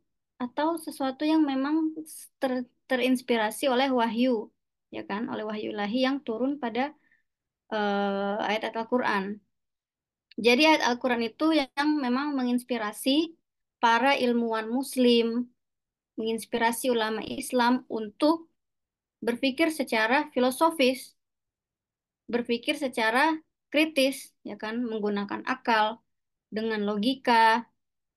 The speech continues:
diiringi juga dengan iman kepada Allah.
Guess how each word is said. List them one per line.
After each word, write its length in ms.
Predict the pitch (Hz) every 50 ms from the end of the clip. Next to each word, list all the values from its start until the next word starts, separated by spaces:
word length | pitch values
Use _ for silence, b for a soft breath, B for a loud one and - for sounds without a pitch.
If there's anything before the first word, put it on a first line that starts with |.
| _ - -
diiringi 560 | 220 240 233 208 220 220 233 254 294 311 254
juga 220 | 233 220 202 247 254
dengan 320 | 247 220 208 214 233 269 277 - _ _ _ _ _ _ _ _ _ _ _ -
iman 320 | 269 269 262 240 220 214
kepada 320 | 208 - 208 190 190 180 202
Allah. 240 | 196 190 196 208